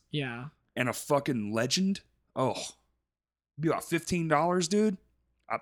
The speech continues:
Speaker 2: I promise
Speaker 1: A
Speaker 2: you, it'd
Speaker 1: nice
Speaker 2: be in
Speaker 1: cold
Speaker 2: heaven.
Speaker 1: morning beer.
Speaker 2: I swear, dude.
Speaker 1: Yeah. I don't really drink much anymore, but I will absolutely drink a Paul Bearer
Speaker 2: It's
Speaker 1: beer.
Speaker 2: good, dude. It's like a, uh, I, well, I have an empty can, but I can show you the artwork when we're done here.
Speaker 1: I saw a picture of it.
Speaker 2: It's dope,
Speaker 1: It's
Speaker 2: man.
Speaker 1: sick.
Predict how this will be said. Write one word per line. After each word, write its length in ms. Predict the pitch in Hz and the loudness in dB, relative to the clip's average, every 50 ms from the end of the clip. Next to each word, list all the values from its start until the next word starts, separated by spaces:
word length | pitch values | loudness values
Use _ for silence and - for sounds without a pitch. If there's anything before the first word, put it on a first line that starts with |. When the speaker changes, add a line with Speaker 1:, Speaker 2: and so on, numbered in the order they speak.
| _ - - | _ -6 -4
Speaker 2:
I 60 | 117 113 | -2 0
promise 380 | - - 123 113 110 107 104 | 0 0 2 0 0 0 0
Speaker 1:
A 40 | 170 | 0
Speaker 2:
you, 60 | 165 | 0
it'd 120 | 160 160 165 | 2 0 0
Speaker 1:
nice 100 | 170 - | 2 0
Speaker 2:
be 20 | - | 0
in 40 | - | 0
Speaker 1:
cold 240 | - 175 170 160 | 0 0 0 0
Speaker 2:
heaven. 120 | 156 147 147 | 0 -2 -2
Speaker 1:
morning 360 | 147 147 147 147 147 151 147 | -2 -2 -2 -2 -2 -4 -4
beer. 380 | 131 139 135 135 131 127 127 135 | -2 -2 -2 -2 -4 -4 -6 -4
Speaker 2:
I 40 | - | 0
swear, 840 | - - - - - - 107 104 107 104 104 104 98 98 92 92 90 | 2 4 4 2 2 0 -4 -6 -4 -4 -4 -4 -4 -6 -6 -8 -8
dude. 280 | 92 92 87 82 80 - | -8 -10 -10 -10 -6 -4
Speaker 1:
Yeah. 340 | 156 151 147 139 131 131 135 - _ _ _ _ _ _ _ _ _ _ - - | -2 -2 -2 -2 -4 -8 -10 -12 _ _ _ _ _ _ _ _ _ _ 0 2
I 80 | 196 | 4
don't 140 | 220 254 254 | 4 4 2
really 200 | 254 262 233 214 | 2 2 2 2
drink 340 | 170 151 156 160 180 208 202 | 2 2 2 2 0 0 0
much 240 | 214 185 165 - 165 | 0 0 0 0 0
anymore, 460 | 156 151 147 143 143 139 135 135 143 | 0 -2 -2 -2 -2 -4 -4 -4 -4
but 120 | - 147 147 | -4 -2 0
I 100 | 151 156 | 0 2
will 320 | 156 156 151 147 143 139 - | 2 2 2 0 -2 -2 -4
absolutely 500 | 143 151 143 - - 156 139 135 135 131 | -4 -4 -2 -2 -2 -2 -2 -4 -6 -6
drink 220 | 139 131 131 - 127 | -6 -8 -8 -10 -12
a 20 | |
Paul 220 | - - 127 127 | -14 -14 -14 -14
Bearer 220 | 120 120 110 - - 151 | -12 -14 -10 -4 -2 2
Speaker 2:
It's 140 | 147 - | 2 4
Speaker 1:
beer. 120 | - 202 185 | 4 4 4
Speaker 2:
good, 60 | 151 | 4
dude. 160 | 127 135 147 143 | 4 2 2 2
It's 120 | 131 - | 0 0
like 160 | 156 131 - | -2 -2 -4
a, 200 | 147 135 131 131 | -4 -4 -4 -4
uh, 220 | 131 127 123 123 - - | -4 -4 -6 -6 -6 -6
I, 40 | 113 - - - 123 | -8 -8 -8 -8 -6
well, 260 | 117 113 113 - - _ _ - - - | -6 -4 -6 -6 -10 _ _ -8 -4 -4
I 80 | 117 | -4
have 160 | 107 - 127 | -2 -2 -4
an 80 | 104 - | -6 -4
empty 280 | - 113 104 - 101 92 | -6 -6 -6 -8 -10 -16
can, 320 | - - 95 95 92 92 - - - | -16 -16 -16 -16 -16 -16 -18 -14 -8
but 120 | - 104 - - | -8 -8 -6 -6
I 80 | 107 | -8
can 100 | - 107 | -6 -6
show 160 | 98 - 113 101 | -6 -4 -4 -4
you 60 | 98 | -4
the 80 | 92 | -4
artwork 400 | - 98 101 107 101 95 92 - | -2 -2 -2 -2 -2 -4 -6 -8
when 120 | 101 101 98 | -10 -10 -10
we're 80 | 95 92 | -8 -8
done 200 | 101 104 101 98 | -8 -8 -8 -8
here. 240 | 101 110 110 - - - - | -8 -8 -8 -8 -10 -8 -6
Speaker 1:
I 60 | 147 | -4
saw 160 | - - 185 | 0 2 2
a 60 | 160 | 2
picture 320 | - 160 147 - - 160 151 | 0 -2 -2 -2 -2 -2 -2
of 80 | 147 | -2
it. 200 | 151 147 147 - - - | -2 -4 -4 -6 -4 0
Speaker 2:
It's 200 | - - - - | 0 2 2 2
dope, 160 | - - 180 | 0 0 -2
Speaker 1:
It's 180 | 160 - - - | -2 -2 -2 -2
Speaker 2:
man. 200 | 156 151 151 151 | 0 0 0 -2
Speaker 1:
sick. 160 | - - - | -4 -8 -16